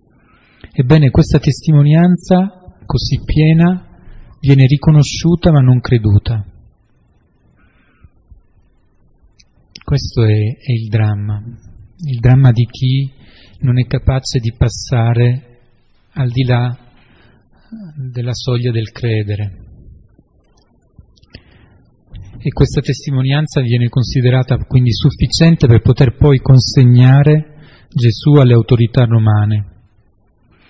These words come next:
per poter mettere in moto quella, quella dinamica che porterà alla morte di Gesù.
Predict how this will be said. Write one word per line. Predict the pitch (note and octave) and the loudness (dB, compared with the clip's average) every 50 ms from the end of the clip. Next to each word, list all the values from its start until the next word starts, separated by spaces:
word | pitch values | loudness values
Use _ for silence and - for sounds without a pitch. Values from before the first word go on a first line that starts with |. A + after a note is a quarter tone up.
| _ _ _ _ - - - - | _ _ _ _ -20 -20 -14 -6
per | - - - | -4 -4 0
poter | - C#3+ A#2+ - - C#3+ C3+ B2+ A#2+ A2+ B2 C3+ - _ _ _ | 0 0 -2 0 -2 -2 -2 -2 -2 -4 -6 -8 -8 _ _ _
mettere | F3 C#3 B2+ B2+ B2+ B2+ - - C3 B2 | -8 -2 0 0 0 0 0 0 0 0
in | B2 B2 | 0 -2
moto | B2+ C3 C3+ C#3+ C#3+ B2+ - D#3 D3 D3+ D#3+ D#3 - - - _ _ _ _ _ _ - | -2 -4 -4 -6 -6 -4 0 2 2 2 2 0 -4 -12 -20 _ _ _ _ _ _ -20
quella, | - - - C3+ A#2+ A#2 A#2+ A#2 A2+ A2+ A2+ G#2+ - _ _ _ - - - _ _ | -12 -4 -2 -2 0 0 0 0 -2 -2 -4 -6 -10 _ _ _ -20 -20 -20 _ _
quella | - - A#2+ A#2 | -6 -2 -2 -2
dinamica | A2+ A2+ A2+ A#2+ C#3 E3 D#3 B2+ A#2 A2+ - - A#2+ | -2 -2 -2 0 0 2 2 2 0 0 0 -2 -4
che | - - B2+ | -4 -4 -4
porterà | - - A#2+ G#2+ - - B2+ A#2+ A#2+ B2 | -2 -2 -2 -2 -2 0 0 2 2 4
alla | A#2+ A#2+ A#2 A2+ | 4 2 2 4
morte | A#2 A#2+ A2 - - A#2+ | 4 2 2 2 0 -2
di | A2 A2+ | 0 -2
Gesù. | G#2+ G#2+ A2+ A#2 G#2+ - - A#2+ A2 G2 G2 G#2+ - | -4 -4 -4 -6 -6 -6 -6 -6 -6 -6 -6 -10 -12